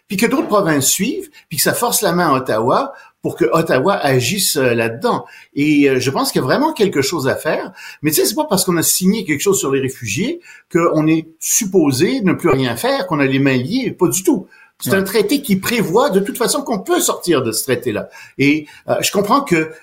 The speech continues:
Speaker 1: pour des raisons morales, il y a des gens qui se disent, « Mais c'est épouvantable, ces pauvres gens-là. » Oui, c'est épouvantable, mais comme on dit, charité bien ordonnée commence par soi-même. Puis moi, je
Speaker 2: Ouais.
Speaker 1: regarde ce qui se passe au Québec, je regarde les pauvres qui, qui, qui se répandent dans les rues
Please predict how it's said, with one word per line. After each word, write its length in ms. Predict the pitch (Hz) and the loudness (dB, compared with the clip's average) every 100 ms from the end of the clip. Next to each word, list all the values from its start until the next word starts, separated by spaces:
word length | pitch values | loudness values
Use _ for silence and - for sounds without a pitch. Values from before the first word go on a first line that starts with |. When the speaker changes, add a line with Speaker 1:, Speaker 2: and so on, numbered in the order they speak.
| _ | _
Speaker 1:
pour 140 | - 160 | -2 2
des 100 | 156 | 4
raisons 280 | 156 147 160 | 2 2 2
morales, 460 | 156 131 127 156 214 | 2 2 0 -2 0
il 60 | |
y 20 | |
a 40 | 135 | 2
des 120 | 127 | 2
gens 120 | 123 | 0
qui 120 | - | -2
se 60 | 113 | -6
disent, « 120 | 147 | -4
Mais 60 | 123 | -2
c'est 140 | 117 - | -4 -6
épouvantable, 680 | - 139 123 170 190 202 | -8 -4 -2 0 0 0
ces 140 | 202 175 | 0 -2
pauvres 220 | 147 135 | -2 -2
gens-là. » 320 | 123 127 165 | 0 0 0
Oui, 400 | 117 143 202 - - - - | 0 0 -2 -4 -12 -20 -8
c'est 160 | - | -4
épouvantable, 600 | 156 156 147 123 147 208 196 | -2 0 0 2 0 0 0
mais 80 | |
comme 180 | 160 190 | 2 2
on 80 | 147 | 2
dit, 300 | 120 180 240 - - | 0 -2 -6 -12 -16
charité 420 | - 160 151 185 285 | -4 -2 0 0 2
bien 180 | 240 | 2
ordonnée 340 | 185 147 139 208 | 2 4 2 2
commence 300 | 196 202 202 | 2 2 0
par 140 | 180 | -2
soi-même. 420 | - 175 170 110 - - - | 0 0 2 0 -6 -20 -20
Puis 100 | - | -2
moi, 140 | 143 226 | 0 2
je 80 | 185 | 2
Speaker 2:
Ouais. 60 | |
Speaker 1:
regarde 200 | 147 175 | 0 0
ce 60 | - | -2
qui 80 | - | -4
se 40 | |
passe 220 | 156 160 | -2 -4
au 60 | 135 | -2
Québec, 320 | 135 131 240 | 0 2 0
je 140 | 190 160 | 0 0
regarde 280 | 151 185 | 0 0
les 100 | 135 | 0
pauvres 380 | 127 190 160 104 - - - | 2 4 4 0 -10 -20 -8
qui, 140 | 123 104 120 | -6 -6 -8
qui, 300 | 139 135 127 | -6 -6 -4
qui 180 | 135 | -6
se 140 | 127 131 | -2 2
répandent 500 | 143 202 240 233 165 | 2 2 2 2 2
dans 100 | 147 | 4
les 140 | 135 | 4
rues 240 | 131 185 | 4 2